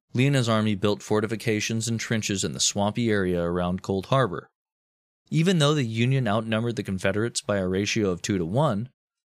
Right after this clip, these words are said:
they were absolutely slaughtered when they launched their attack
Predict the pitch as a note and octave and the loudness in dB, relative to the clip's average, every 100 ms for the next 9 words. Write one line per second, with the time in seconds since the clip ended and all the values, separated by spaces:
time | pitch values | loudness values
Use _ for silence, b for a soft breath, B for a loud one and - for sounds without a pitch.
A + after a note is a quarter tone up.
0 | _ _ B2 C3 B2 C3 C#3+ - C3 C3+ | _ _ 0 2 2 0 0 0 2 2
1 | A#2 C3 B2+ - - B2 D#3 B2 D#2+ D2 | 0 -2 0 0 0 2 2 2 -2 -6
2 | - C3 G#2+ G#2 G#2 G#2+ - A2+ A2 A2 | -10 -4 0 2 2 0 0 0 0 0
3 | G2 F#2+ | -2 -2